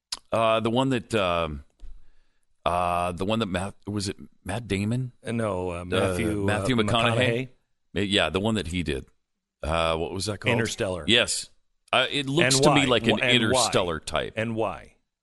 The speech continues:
Speaker 1: And why do I think
Speaker 2: Why
Speaker 1: it's
Speaker 2: do you
Speaker 1: that?
Speaker 2: think that? What part of Interstellar do you think it's like that?
Speaker 1: Um, d-, uh, just the general, uh,
Speaker 2: Vibe?
Speaker 1: previews that I've
Speaker 2: Okay.
Speaker 1: seen and the vibe, yeah.
Speaker 2: So that was much more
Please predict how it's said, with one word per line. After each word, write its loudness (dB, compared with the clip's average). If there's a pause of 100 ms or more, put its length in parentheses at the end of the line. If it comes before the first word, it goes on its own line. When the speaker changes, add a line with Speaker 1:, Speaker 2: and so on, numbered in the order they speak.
(200)
Speaker 1:
And 2
why 4
do 0
I 4
think 2
Speaker 2:
Why 4
Speaker 1:
it's 0
Speaker 2:
do 2
you 4
Speaker 1:
that? 2
Speaker 2:
think -4
that? -12
What -2
part 2
of -2
Interstellar -2
do -6
you -4
think -10
it's -12
like -16
that? -10
Speaker 1:
Um, 0 (640)
d-, -6 (100)
uh, -4
just -2
the 4
general, 2 (100)
uh, -10 (420)
Speaker 2:
Vibe? 0 (320)
Speaker 1:
previews 0
that 4
I've 2
Speaker 2:
Okay. 0
Speaker 1:
seen 2
and 0
the -2
vibe, 0
yeah. 0 (120)
Speaker 2:
So 2
that 2
was 2
much 2
more 0